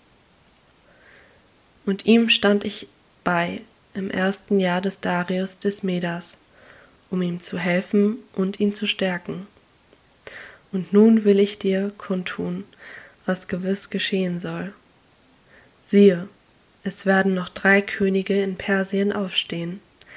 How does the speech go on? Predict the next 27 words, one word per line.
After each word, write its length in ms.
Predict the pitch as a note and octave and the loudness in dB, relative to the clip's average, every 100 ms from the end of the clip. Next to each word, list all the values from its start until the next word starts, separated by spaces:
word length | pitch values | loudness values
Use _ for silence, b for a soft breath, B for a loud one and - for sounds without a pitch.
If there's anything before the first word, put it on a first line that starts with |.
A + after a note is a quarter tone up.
| B B - | B B -8
der 100 | F3+ | -6
vierte 460 | - G3+ G#3 G#3+ G3 | 2 4 4 0 -4
aber 420 | G3 G3+ G#3+ A3+ - | 0 2 0 -4 -10
wird 200 | F#3 - | -10 -8
größeren 540 | - F#3 G3 G#3 G3+ | -4 -2 0 0 0
Reichtum 600 | F#3+ F3+ F3+ - G3+ F3+ | -2 -2 -4 -6 -8 -6
haben 400 | F3+ F3 F3 F3+ - - | -6 -6 -8 -8 -12 -14
als 260 | F3+ - - | -6 -6 -2
alle 260 | F3+ F#3+ | -2 -4
anderen. 480 | - F3 E3+ D#3+ E3+ - _ _ _ _ _ _ B B B B B - | -6 -8 -8 -12 -14 -18 _ _ _ _ _ _ B B B B B -12
Und 180 | F#3 F3+ | -10 -4
wenn 160 | F3+ | -2
er 340 | - G3+ G#3+ - | 2 4 2 0
in 120 | F#3+ | -4
seinem 320 | F3+ F3 E3+ | -2 -2 -4
Reichtum 640 | - F3 F#3 - - G3+ G#3 - | -4 -4 -4 -6 -2 -2 -2 -4
am 120 | F3 | -2
mächtigsten 640 | F3 F3+ F#3+ F#3+ - G3 | -2 -4 -8 -8 -8 -4
ist, 280 | G3+ G#3+ - _ B B B B B B B _ _ - | -2 -4 -8 _ B B B B B B B _ _ 2
wird 220 | G3+ G3+ | 2 2
er 340 | - F#3 F#3 - _ - | -4 -4 -8 -14 _ -8
alles 600 | F#3 F#3+ G3+ G#3 - - | -4 0 0 0 -4 -8
gegen 280 | - F#3 F3+ | -8 -4 -4
das 220 | F3+ - | -4 -6
Königreich 840 | - G3 G3 G3+ - G3 F#3+ - - | -4 0 0 0 -4 -6 -6 -6 -12
Griechenland 680 | - F3+ - F3+ F3+ G3+ - | -10 -8 -6 -6 -4 -4 -6
aufbieten. 680 | F3+ - E3 E3+ - E3+ | -8 -8 -10 -8 -8 -10